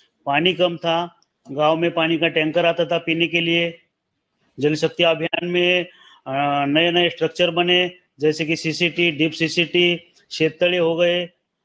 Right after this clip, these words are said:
और जो हमारा तालाब है उसका दुरुस्ती हो गया। बारिश, आगे जाके बारिश हुई, बारिश होने के बाद हमारे जो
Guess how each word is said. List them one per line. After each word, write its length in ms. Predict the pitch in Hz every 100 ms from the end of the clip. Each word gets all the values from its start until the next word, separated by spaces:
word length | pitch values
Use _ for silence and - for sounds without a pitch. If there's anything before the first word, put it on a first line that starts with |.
| _ 143
और 300 | 151 156 147
जो 220 | 160 160
हमारा 500 | 147 156 160 165 160 - _ _ _ _ - - -
तालाब 340 | 160 160 170 175
है 100 | 175
उसका 340 | 170 - 180
दुरुस्ती 400 | 165 160 160 -
हो 180 | 165 165
गया। 320 | 175 175 175 175 _ _ _ _ _ _ _ _ _ _ _ _
बारिश, 360 | 135 151 196 185
आगे 280 | 147 160 165
जाके 260 | 175 175
बारिश 400 | 156 156 165 165
हुई, 180 | 175 175
बारिश 400 | 151 160 180 165
होने 180 | 156 170
के 140 | 170
बाद 320 | 165 170 175 170 _ _ _ _ _ -
हमारे 320 | 160 175 175
जो 460 | 170 180 175 -